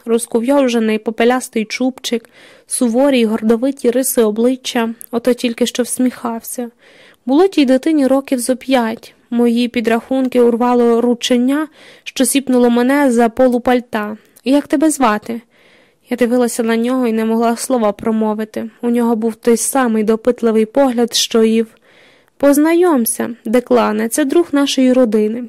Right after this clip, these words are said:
Її звуть Діана», втрутилась Еббі. «Нехай вона побалакає з татом, добре?» Він стенув плечима, наче хотів показати, що йому все одно. «Едварде, приходь до нас обідати», запропонував Еббі.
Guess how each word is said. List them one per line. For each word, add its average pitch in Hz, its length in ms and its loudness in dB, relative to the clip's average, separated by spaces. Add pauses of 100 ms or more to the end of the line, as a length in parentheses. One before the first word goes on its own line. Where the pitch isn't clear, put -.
Її 233 280 0
звуть 226 340 -2
Діана», 226 500 0
втрутилась 214 680 -6
Еббі. 208 400 -2 (720)
«Нехай 311 320 4
вона 285 220 2
побалакає 277 600 2
з - 80 -4
татом, - 420 -4
добре?» 254 400 2 (680)
Він 226 140 0
стенув 240 400 -2
плечима, 254 560 0
наче 226 280 -2
хотів 233 340 -2
показати, 240 600 0
що - 200 0
йому 240 220 2
все 254 280 -2
одно. 233 480 0 (720)
«Едварде, 226 500 0
приходь 302 400 0
до 262 100 2
нас 285 280 0
обідати», 220 580 -2 (180)
запропонував 226 680 -2 (160)
Еббі. 220 320 -4